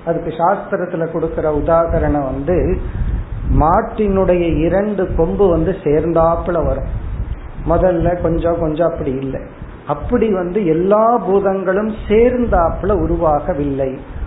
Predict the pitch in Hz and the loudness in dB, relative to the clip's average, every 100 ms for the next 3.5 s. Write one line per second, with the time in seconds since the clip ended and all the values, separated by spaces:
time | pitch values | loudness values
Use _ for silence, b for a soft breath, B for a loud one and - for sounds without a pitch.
0 | - 139 143 139 139 151 151 202 277 - | -4 0 0 2 2 2 2 2 0 -6
1 | - - - - - 240 254 240 202 170 | -14 -10 -6 -4 0 0 2 4 4 2
2 | 160 196 214 - 202 180 165 185 - 180 | 2 2 2 2 2 4 2 2 0 0
3 | 175 165 165 170 143 | 2 2 2 4 0